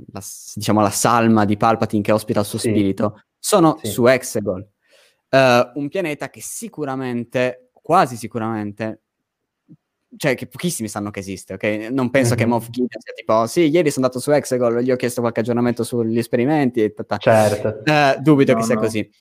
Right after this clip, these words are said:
Speaker 1: E poi, tra l'altro, mm, altra cosa è che il fatto che ogni cosa un po' misteriosa e un po' malvagia debba per forza connettersi a Palpatine è già così tutta la saga.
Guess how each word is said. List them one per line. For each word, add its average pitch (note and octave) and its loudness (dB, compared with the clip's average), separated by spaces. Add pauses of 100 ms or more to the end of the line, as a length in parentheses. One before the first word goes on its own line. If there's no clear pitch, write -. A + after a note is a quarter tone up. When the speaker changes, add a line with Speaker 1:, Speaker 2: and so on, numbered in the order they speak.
(300)
Speaker 1:
E A3+ 4
poi, E3+ 4
tra F#3+ 2
l'altro, E3+ 0
mm, C#3 2 (180)
altra D3 0
cosa B2 2
è B2+ -4
che C3 -2 (500)
il E3 0
fatto A3+ 0
che - 0
ogni F3+ 4 (400)
cosa C#3 2
un B2 -2
po' D3 0
misteriosa B2+ 0
e - 0
un A2+ -4
po' B2 -2
malvagia A#2 -2 (120)
debba A#2+ 0
per A#2+ -2
forza C#3+ 0
connettersi B2+ -2
a G2+ -4
Palpatine A2+ -2 (920)
è C#3 4
già F#3 2
così E3 2
tutta E3+ 0
la A#2 2
saga. G2+ -2